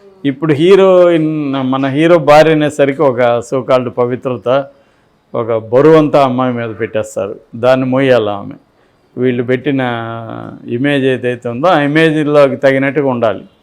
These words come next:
అంటే ఒక చట్రం గీస్తారు, ఇమేజ్ చట్రం. ఆ చట్రంలో ఉండకపోతే వాళ్ళు హర్ట్ అవుతారు సీరియస్గా. మన అంతకుముందు ఇంకా ఘోరం ఉండేది, ఇప్పుడన్నా కొద్దిగా మార్పు వచ్చింది. అంతకుముందు అయితే కృష్ణ కూతురు మంజులాని అసలు సినిమాలకే రానివ్వలేదు.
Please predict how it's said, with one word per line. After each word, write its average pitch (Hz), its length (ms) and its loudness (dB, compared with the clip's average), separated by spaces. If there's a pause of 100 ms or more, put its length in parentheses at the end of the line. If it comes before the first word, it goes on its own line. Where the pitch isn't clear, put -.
(300)
అంటే 135 140 0
ఒక 151 120 4
చట్రం 175 540 2
గీస్తారు, 120 400 2
ఇమేజ్ 123 400 -4 (140)
చట్రం. 113 280 -6 (640)
ఆ 135 80 0
చట్రంలో 170 640 2
ఉండకపోతే 151 560 0
వాళ్ళు 143 320 4
హర్ట్ 139 260 -2
అవుతారు 101 320 -4
సీరియస్గా. 113 500 -6 (560)
మన 123 180 -4
అంతకుముందు 131 640 0
ఇంకా 160 200 2
ఘోరం 156 360 6
ఉండేది, 131 280 -2
ఇప్పుడన్నా 147 360 -2
కొద్దిగా 127 360 -2
మార్పు 135 420 0
వచ్చింది. 113 400 -10 (480)
అంతకుముందు 143 500 -2
అయితే 156 680 2
కృష్ణ 151 380 -2
కూతురు 123 680 -4
మంజులాని 127 720 0
అసలు 110 340 -8
సినిమాలకే 147 560 -2
రానివ్వలేదు. 127 580 0